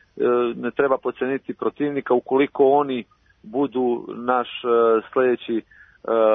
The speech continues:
protivnik u kvalifikacijama za Ligu šampiona. A što se tiče Crvene zvezde i mene lično, e, ako mora neko da se izbegne, ajde da to bude, e,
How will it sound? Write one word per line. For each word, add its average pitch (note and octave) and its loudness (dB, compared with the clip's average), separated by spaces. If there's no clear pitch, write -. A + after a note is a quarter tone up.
protivnik A#2 -4
u A2+ -8
kvalifikacijama A2 -2
za G#2+ 2
Ligu A2+ -2
šampiona. B2+ -2
A A2+ 0
što - -12
se C3 -12
tiče D#3+ -12
Crvene D3 -2
zvezde C#3 2
i C3+ -4
mene C#3+ -2
lično, C#3 0
e, A#2+ 0
ako C3+ 0
mora C3+ -2
neko C3 -6
da A2+ -2
se A#2+ -10
izbegne, C3 -2
ajde C3 0
da A#2+ -2
to B2+ -4
bude, A#2+ 0
e, G#2 -2